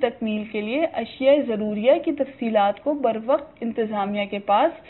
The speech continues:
ज़मीमा नंबर दो और तीन के मुताबिक जमा करने का अपने आप को पाबंद बनाएं।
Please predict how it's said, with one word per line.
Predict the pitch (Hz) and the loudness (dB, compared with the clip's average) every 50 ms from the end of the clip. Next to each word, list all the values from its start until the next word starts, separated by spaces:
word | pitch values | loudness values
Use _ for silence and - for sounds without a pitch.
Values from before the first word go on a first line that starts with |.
| - - - - - - - | -20 -20 -20 -20 -14 -10 0
ज़मीमा | 226 254 285 285 311 330 359 381 415 403 | 4 6 6 6 6 2 2 2 2 2
नंबर | 330 277 262 247 233 233 226 220 202 | 2 2 0 0 0 0 0 -2 -2
दो | 220 214 208 226 277 | -2 0 2 2 2
और | 277 - 240 233 226 226 - - | 2 2 2 0 0 -2 -8 -6
तीन | 254 262 302 330 | -2 -2 -2 0
के | 339 339 294 | 2 2 0
मुताबिक | 269 254 240 233 220 214 220 254 285 277 277 | 0 2 2 2 2 2 2 2 0 0 -2
जमा | - 220 208 214 214 214 | -2 -2 0 -2 -2 -2
करने | 214 214 208 208 214 247 294 294 | -4 -6 -4 -4 -2 -2 -2 -2
का | 294 254 247 277 269 262 | -2 -2 -2 -2 -2 -6
अपने | 247 - - 240 240 - - | -8 -8 -8 -10 -8 -6 -2
आप | 214 208 202 208 - | -2 -2 -2 -4 -4
को | - 277 320 320 - | -2 -2 0 2 2
पाबंद | 226 190 214 208 247 254 247 220 | 2 2 2 2 2 0 0 0
बनाएं। | 208 202 190 185 180 175 - | -2 -4 -4 -4 -6 -10 -12